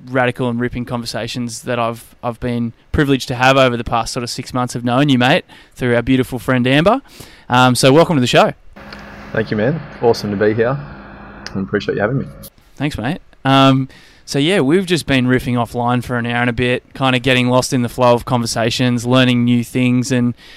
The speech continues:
Speaker 1: and so I'd just like to, like to, uh, start off with just the question of what's got you frothing at the moment?
Speaker 2: What's got me frothing at the moment? Uh, the,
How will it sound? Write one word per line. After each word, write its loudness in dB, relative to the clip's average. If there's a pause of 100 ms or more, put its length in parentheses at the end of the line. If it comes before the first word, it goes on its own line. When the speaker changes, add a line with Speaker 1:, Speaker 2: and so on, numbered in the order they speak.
(140)
Speaker 1:
and -4
so 2
I'd 2
just -6
like 4
to, 0 (340)
like -2
to, -2
uh, -2
start 2
off -2
with -6
just -10
the -8
question -4
of -10 (160)
what's -8
got 0
you -6
frothing -4
at -6
the -8
moment? -6 (840)
Speaker 2:
What's -20
got -14
me -12
frothing -10
at -14
the -10
moment? -12 (300)
Uh, -12 (680)
the, -8